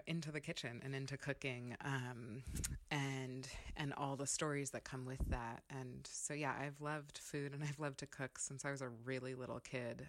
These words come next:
Um, you know, a lot of people have, like, stories of learning to, you know, cook at their mother's knee or, you know, their grandmother in the kitchen. And, and that was not, not my story. Um, I, I grew up in New York City.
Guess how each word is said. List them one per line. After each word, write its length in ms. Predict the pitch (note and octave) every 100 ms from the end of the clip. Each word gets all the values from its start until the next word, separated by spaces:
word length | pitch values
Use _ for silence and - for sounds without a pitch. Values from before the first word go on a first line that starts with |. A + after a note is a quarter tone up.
| -
Um, 460 | C#3 C3 - - - C#3+ -
you 120 | D3
know, 120 | B3 G3+
a 40 |
lot 140 | F#3 F3
of 40 |
people 200 | F#3 E3
have, 160 | D3+ C#3+
like, 140 | C#3
stories 380 | - D3+ C#3+ C3+
of 100 | C3
learning 340 | C3+ C3 C3 C3+
to, 120 | B2 -
you 60 |
know, 80 | D3 C3+
cook 200 | - D#3
at 120 | D3
their 340 | C#3 C#3 C#3 C#3+ - - - - -
mother's 840 | D#3 C#3+ C3+ C3 C3 C3 C3 -
knee 560 | D#3 D#3 D#3+ D3+ C#3+ C#3
or, 220 | C#3 C#3+
you 140 | F#3+ F3+
know, 120 | D#3+
their 120 | D3
grandmother 580 | - D#3+ D3 C#3+ C#3 C#3+
in 120 | C#3
the 80 | C#3
kitchen. 600 | - D3 - C#3 C3 B2+
And, 160 | B2 B2
and 120 | D3
that 300 | D#3 D3 -
was 180 | C#3+ C3+
not, 540 | C3 B2+ A#2+ A#2+ A#2+ - -
not 320 | D3 C3 A#2
my 160 | B2+ B2+
story. 560 | - - D3+ D#3+ F3 -
Um, 520 | D#3 C#3+ C3 B2 A#2+ -
I, 140 | D3+ C#3+
I 100 | D3+
grew 140 | D3 E3+
up 120 | F3+
in 100 | E3+
New 60 |
York 220 | D#3 D3 -
City. 600 | - C#3+ C#3 C3+ C3+